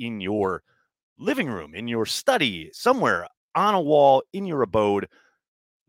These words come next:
This is good stuff right here. A great classic alternative to the usual photography-based sports posters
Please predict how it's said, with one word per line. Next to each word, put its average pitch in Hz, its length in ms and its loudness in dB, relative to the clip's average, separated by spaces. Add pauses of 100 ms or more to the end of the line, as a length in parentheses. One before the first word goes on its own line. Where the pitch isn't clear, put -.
(160)
This 120 220 -6
is 76 100 -18
good 78 240 -12
stuff 73 300 -12
right 82 140 -8
here. 82 140 -10
A 80 40 -12
great 104 300 -4
classic 101 440 -6
alternative 98 680 -4
to 98 60 -6
the 92 100 -10
usual 95 540 -4
photography-based 98 1040 -8
sports - 400 -2
posters 82 540 -16